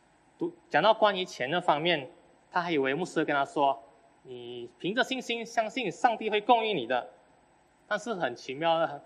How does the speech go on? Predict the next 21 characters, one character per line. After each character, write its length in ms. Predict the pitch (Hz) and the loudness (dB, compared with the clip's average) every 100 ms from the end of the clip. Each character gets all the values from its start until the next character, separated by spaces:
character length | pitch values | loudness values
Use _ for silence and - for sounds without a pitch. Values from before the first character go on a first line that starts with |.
| - | -2
让 120 | 190 | 6
他 140 | 180 165 | 10 12
很 320 | 135 117 113 | 10 4 2
意 140 | 202 | -2
妙-， 260 | 185 202 196 - | 2 2 0 -4
意 140 | 196 | 0
外 220 | 190 202 | 8 8
的 80 | 190 | 8
是， 280 | 180 202 180 | 2 -2 -4
就 140 | 180 | -6
是， 240 | 175 185 175 _ _ _ _ _ _ _ _ - - | -8 -8 -12 _ _ _ _ _ _ _ _ -20 -14
啊， 140 | - 127 | -4 -4
牧 140 | 151 | -4
师 200 | 170 156 | -6 -4
不 120 | 143 | -4
是 180 | 160 175 | -4 -2
这 80 | 170 | 0
样 100 | 160 | 0
跟 140 | 143 | 2
他 100 | 131 | 0
说。 400 | 131 - 123 123 | 0 -2 -4 -4